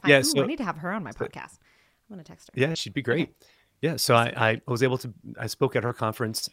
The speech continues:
Speaker 2: um, here recently, and, uh, and just to be i-, in that environment, I mean, it was, and I would say that the average age was probably about that, about forty-five, early forties,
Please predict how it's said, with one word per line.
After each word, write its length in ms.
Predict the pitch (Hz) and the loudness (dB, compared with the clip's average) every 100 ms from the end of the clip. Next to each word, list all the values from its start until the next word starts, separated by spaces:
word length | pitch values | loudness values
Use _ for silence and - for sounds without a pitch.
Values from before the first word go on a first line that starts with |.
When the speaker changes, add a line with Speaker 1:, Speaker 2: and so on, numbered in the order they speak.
| - | -8
Speaker 2:
um, 240 | 98 92 | -8 -6
here 160 | 87 98 | -4 -4
recently, 500 | 107 - 151 175 180 _ _ _ | -4 -4 -4 -6 -8 _ _ _
and, 260 | 117 107 98 | -12 -8 -4
uh, 200 | 95 95 | -4 -4
and 140 | - 147 | -6 -4
just 160 | 190 - | -4 -4
to 60 | |
be 380 | 160 160 160 - _ - | -2 0 0 -4 _ -10
i-, 40 | |
in 280 | 147 139 139 | -6 -4 0
that 140 | 127 | 0
environment, 580 | 113 104 107 139 95 90 | 0 0 2 2 -2 -8
I 60 | 104 | -10
mean, 160 | 101 | -8
it 80 | 98 | -6
was, 200 | 95 - - _ | -8 -10 -14 _
and 120 | 120 120 | -2 2
I 60 | |
would 120 | 165 | 2
say 180 | - 175 | 2 0
that 220 | 151 135 | 2 -2
the 120 | 120 117 | 0 0
average 280 | 135 135 | 0 0
age 160 | 131 135 | -2 -2
was 80 | 127 | -8
probably 300 | - 110 127 | -6 -4 -4
about 260 | 120 123 | -4 -6
that, 120 | 131 147 | -6 -8
about 220 | 101 101 | -10 -10
forty-five, 640 | - 104 117 98 95 117 | -6 -6 -6 -6 -6 -8
early 240 | - 98 110 | -10 -8 -8
forties, 480 | - 92 110 123 | -8 -8 -8 -10